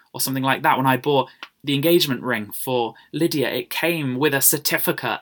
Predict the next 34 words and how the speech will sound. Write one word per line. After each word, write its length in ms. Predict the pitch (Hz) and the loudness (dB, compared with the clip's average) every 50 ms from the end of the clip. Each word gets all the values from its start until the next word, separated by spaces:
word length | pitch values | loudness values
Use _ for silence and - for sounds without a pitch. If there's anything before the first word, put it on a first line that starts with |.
| - - | -8 -10
a 80 | 110 123 | -2 2
seal 680 | - - - - 190 190 180 151 131 117 110 110 - - | 2 4 4 4 2 2 2 2 0 0 -2 -4 -6 -6
of 200 | - 117 117 - | -8 -10 -10 -6
authenticity. 1040 | - 139 143 131 127 - 135 123 120 127 - 139 - - 127 - - 110 113 127 _ _ _ _ _ - - - - - - - _ _ _ | -4 -2 -2 -2 -2 -4 -6 -6 -6 -6 -4 -4 -4 -4 -4 -6 -8 -10 -12 -14 _ _ _ _ _ -20 -20 -20 -20 -20 -20 -20 _ _ _
And 100 | 139 147 | -2 -2
often 440 | 156 - - 151 131 120 117 123 - _ _ _ _ _ - | 0 0 2 0 0 0 -2 -6 -14 _ _ _ _ _ -4
rings 420 | 127 147 170 175 156 139 127 - | -2 0 0 0 0 0 -2 -2
and 200 | 120 113 117 113 - | -2 -4 -4 0 0
items 360 | 131 139 139 - 143 127 120 | 2 2 2 0 -2 -2 -2
of 100 | 117 - | -4 -4
jewellery 800 | - - 135 156 175 185 170 147 131 123 120 107 104 101 92 - | -4 -2 0 2 4 4 4 2 2 0 0 0 0 0 -2 -4
and 280 | - 113 107 107 113 - - | -4 -6 -6 -8 -8 -6 -6
other 180 | - 165 190 180 | -4 -4 -2 -4
things 320 | - 147 120 110 107 - | -4 -4 -4 -4 -4 -4
have 120 | - - | -6 -4
got 220 | - - - - - | -4 -6 -2 2 2
stamps 520 | - - - 180 170 196 208 - - - | 2 2 2 2 0 0 0 0 0 -2
on 180 | 123 113 110 107 | -2 -2 -6 -10
them 220 | 104 101 95 - _ - - - _ _ _ _ _ | -12 -14 -14 -18 _ -20 -20 -20 _ _ _ _ _
which 260 | - - 120 - - - | -4 -2 -2 -2 2 2
guarantee 880 | 170 147 151 151 156 151 139 139 - - 165 143 127 113 110 107 110 - | 2 4 4 4 2 0 0 0 0 2 2 0 0 -2 -4 -8 -8 -6
their 320 | 120 113 110 104 104 - _ _ _ | -4 -2 0 -2 -2 -4 _ _ _
authenticity. 1080 | 139 131 120 - - 135 120 113 117 - - 127 - - 117 - - - - - _ _ _ _ _ _ _ _ _ | -8 -6 -6 -8 -8 -8 -8 -8 -8 -8 -4 -4 -4 -4 -4 -8 -12 -12 -16 -20 _ _ _ _ _ _ _ _ _
That's 220 | - - - - - | -10 -6 -4 -4 -4
what 80 | 180 | -2
the 60 | - 131 | -2 -2
Spirit 420 | - - 165 156 147 - - 135 | -2 0 0 -2 -2 -2 -4 -4
does 400 | 151 147 139 117 104 - - - - - _ _ _ _ _ _ _ _ | -2 -2 -2 0 -2 -4 -6 -6 -10 -18 _ _ _ _ _ _ _ _
by 100 | - 135 | -2 -2
coming 300 | 135 - 165 165 156 143 | -2 0 -2 0 0 0
and 100 | 131 131 | 0 -2
dwelling 360 | 131 143 147 156 160 151 147 143 | 0 2 2 4 4 2 2 0
within 280 | 139 131 127 123 120 | 0 0 0 -2 -4
us, 380 | 110 104 - - - - - | -6 -8 -8 -8 -6 -8 -8